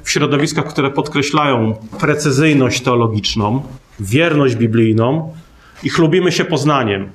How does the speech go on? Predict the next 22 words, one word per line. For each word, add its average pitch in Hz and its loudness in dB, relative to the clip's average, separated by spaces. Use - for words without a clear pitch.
znajomością 147 2
teologii, 135 0
Biblii 135 0
czy 127 0
prawd 151 -2
biblijnych 131 2
w - -6
przeciwieństwie 151 0
do 135 2
tych 135 0
niewykształconych 131 0
chrześcijan. 101 -4
Ale 131 2
jeżeli 160 2
twoje 202 2
życie 180 0
odbiega 135 2
od 117 -2
tego, 156 2
co 156 0
mówi 135 2
Jezus, 120 2